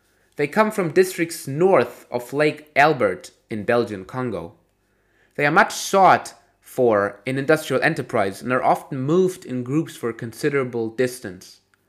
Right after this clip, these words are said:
A study of nine hundred and eighty-four teeth of thirty-one individuals revealed that only three teeth had ever been attacked by tooth decay,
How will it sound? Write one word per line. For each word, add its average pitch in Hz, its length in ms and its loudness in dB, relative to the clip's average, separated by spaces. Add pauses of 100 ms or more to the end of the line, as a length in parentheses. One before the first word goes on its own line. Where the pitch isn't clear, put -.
(960)
A 156 60 2
study 214 280 4
of 196 200 0
nine 190 340 0
hundred 180 380 -2
and 156 140 -2
eighty-four 165 580 0
teeth 160 480 -6
of 127 140 -8
thirty-one 160 680 2
individuals 127 760 -4
revealed 131 440 -2
that 107 280 -6
only 139 280 -6
three 151 360 -6
teeth 170 400 -8
had - 220 -12 (100)
ever 151 280 -2
been 131 280 -8
attacked 147 560 -6
by 120 120 -2
tooth - 360 -10
decay, 95 460 -10